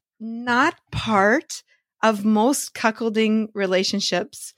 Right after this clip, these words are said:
And 'cause let me tell you, if you think about cuckolding relationships as one-sided open relationships,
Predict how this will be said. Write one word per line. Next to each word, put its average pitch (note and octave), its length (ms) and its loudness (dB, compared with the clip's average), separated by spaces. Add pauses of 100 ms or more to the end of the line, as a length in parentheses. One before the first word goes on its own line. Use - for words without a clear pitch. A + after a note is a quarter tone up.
(300)
And A#3+ 140 0
'cause C#4 140 2
let C#4 160 4
me F4 100 2
tell D4+ 320 2
you, F3 480 0
if B3+ 160 0
you C#4 140 0
think D#4+ 240 -4
about D4 260 0
cuckolding B3+ 480 -2
relationships G#3+ 640 -2 (100)
as G3+ 240 2
one-sided G#3+ 680 0
open B3 320 -2
relationships, G#3 720 -2